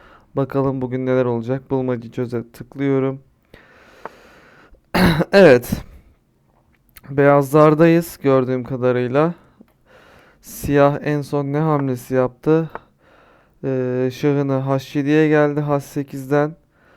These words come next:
Biz ne yapabiliriz diye bakıyorum şu anda. Şah çekme hamleleri var mı bakalım? Bizde üç tane materyal var. Rakipte ise beş tane materyal var. Bir materyal kazancı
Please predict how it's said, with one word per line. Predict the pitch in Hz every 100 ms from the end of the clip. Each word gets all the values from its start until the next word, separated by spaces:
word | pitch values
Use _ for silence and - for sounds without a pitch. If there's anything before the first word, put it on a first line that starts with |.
| _ _ _
Biz | - 143 139
ne | 131 127
yapabiliriz | 127 127 120 120 127 120
diye | 131 143 127
bakıyorum | 127 123 139 127 123 139
şu | 139 -
anda. | 127 123 120 120 123 120 _ _ _ _ _ _ _ _ _ _ _ _ _ _ _
Şah | - - 170
çekme | 170 - 165 -
hamleleri | 175 170 151 139 135 131 131 120 -
var | 135 135
mı | 127 123
bakalım? | 127 123 127 131 147 160 151 131
Bizde | 131 127 139
üç | 302 277 151 -
tane | - 135 127
materyal | 123 123 120 127 120 120 120
var. | 120 131 151 151 127
Rakipte | 123 123 131 - 135
ise | 127 127 143 143 151 -
beş | 123 120 135 131
tane | - 127 120
materyal | 120 120 120 120 117
var. | 117 143 165 - - - - _ -
Bir | 156
materyal | 147 143 151 143 143 135
kazancı | 131 123 123 123 120 143 170